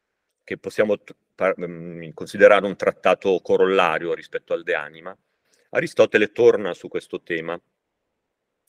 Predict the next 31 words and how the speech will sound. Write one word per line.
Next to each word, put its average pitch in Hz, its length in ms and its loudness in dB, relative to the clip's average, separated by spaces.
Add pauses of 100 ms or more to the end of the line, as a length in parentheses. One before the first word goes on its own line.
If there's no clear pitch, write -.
e - 100 -10
scrive: 80 680 -8 (1400)
"Ci - 140 0
si - 160 2
potrebbe 156 420 4
chiedere 110 460 2
come 117 260 -4
mai, 101 400 -2
presente 117 540 -6
l'affezione 117 760 -4
nell'anima 98 840 -6
e 95 80 -6
assente 113 500 -8
l'oggetto, 104 760 -4 (440)
ci - 140 -12
si - 160 -2
ricordi 123 560 4
di 117 160 -10
ciò 113 180 2
che 110 140 -4
non 104 180 -4
è 98 100 -4
presente. 80 800 -10 (760)
È - 120 -10
chiaro 156 340 4
che 113 120 2
l'affezione 156 720 -2
prodotta 117 640 -2
dalla 95 220 0
sensazione 113 760 -4
dell'anima, 101 760 -2